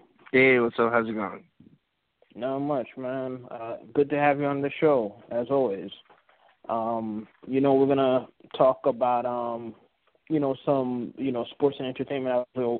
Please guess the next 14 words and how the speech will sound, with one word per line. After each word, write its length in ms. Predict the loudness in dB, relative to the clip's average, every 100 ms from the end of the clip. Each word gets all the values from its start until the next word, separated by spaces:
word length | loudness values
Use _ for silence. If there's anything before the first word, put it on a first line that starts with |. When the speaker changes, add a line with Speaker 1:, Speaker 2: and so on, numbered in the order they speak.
| 0
Speaker 2:
as 160 | 0
we 100 | 2
always 260 | 2 2 0 2
do. 280 | 2 2 -2 _ _ _ _ _ -4
Um, 420 | -2 0 -2 -6 _ 0
we're 120 | 2
gonna 180 | 2 2
talk 220 | 2 2
about, 420 | 0 0 0 -2
um, 480 | -8 -12 -12 -14 -16 _ _ _ _ _ _ _ _ -20 -20 _ _ _ _ 2
uh, 200 | 2 4
the, 240 | 0 0
the 100 | -2
Knicks, 380 | 2 2 2